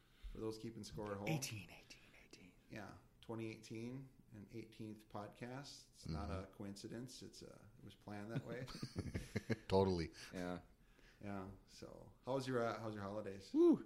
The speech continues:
Speaker 2: busy.
Speaker 1: Yeah.
Speaker 2: Busy and
Speaker 1: Santa Claus come?
Speaker 2: Yeah,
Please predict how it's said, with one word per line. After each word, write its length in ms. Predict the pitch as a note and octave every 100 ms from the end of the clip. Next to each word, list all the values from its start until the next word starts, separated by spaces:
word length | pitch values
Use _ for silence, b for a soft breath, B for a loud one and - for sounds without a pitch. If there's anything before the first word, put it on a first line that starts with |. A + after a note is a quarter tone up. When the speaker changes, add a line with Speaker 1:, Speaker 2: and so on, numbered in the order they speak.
| -
Speaker 2:
busy. 340 | A2+ A2+ G2 - - - -
Speaker 1:
Yeah. 60 | F#2+ G#2+ - - -
Speaker 2:
Busy 420 | G2+ G#2 A#2 A2+
and 200 | G2 F#2
Speaker 1:
Santa 160 | A2+ A#2
Claus 260 | B2+ B2
come? 160 | - C#3+ - - B B B B B
Speaker 2:
Yeah, 160 | G#2